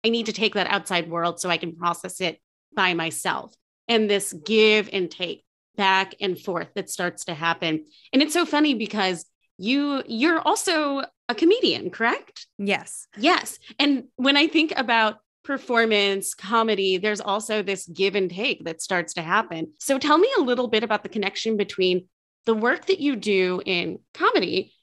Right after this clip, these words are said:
Speaker 1: and then also the work you do with design. Where is the intersection? Where do those start to interact?
Speaker 2: Those start to interact, firstly, <laughs> in my brain. I've always been like this. Humor has been very important to me. When I was a kid, I wanted to be a comedy actor.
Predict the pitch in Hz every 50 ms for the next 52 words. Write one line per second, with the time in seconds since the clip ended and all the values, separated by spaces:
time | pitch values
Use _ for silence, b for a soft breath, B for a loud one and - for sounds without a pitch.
0 | _ - 240 269 330 381 415 453 - 508 - 294 311 370 392 392 392 - 359 339
1 | - 311 - - 285 214 220 214 254 220 - 175 180 196 220 262 311 285 302 311
2 | 277 254 254 233 220 - 175 151 - - - - - 214 - _ _ _ _ -
3 | 185 240 247 262 262 262 254 254 247 247 - - 220 208 208 - - - 208 196
4 | 190 196 180 170 165 - - _ _ _ _ _ _ _ _ _ _ _ _ _
5 | _ 277 302 320 - - 349 370 359 - 381 359 311 294 294 277 262 262 254 247
6 | - - - 269 269 254 - - 269 269 247 226 - - _ _ _ _ _ _
7 | _ - 254 - - 240 226 202 185 175 196 196 202 208 220 208 202 B B B
8 | B B B - 302 370 320 254 240 254 277 247 - 277 262 254 262 262 262 -
9 | 277 269 277 269 - - - - 262 277 269 269 269 269 254 233 - 226 214 208
10 | 190 220 220 226 220 220 214 208 - 208 196 202 202 202 208 214 208 202 196 190
11 | 180 185 185 185 - - 220 208 208 202 185 180 180 185 185 180 185 180 170 160
12 | - - - 220 226 226 220 214 208 202 202 202 202 214 202 196 190 190 190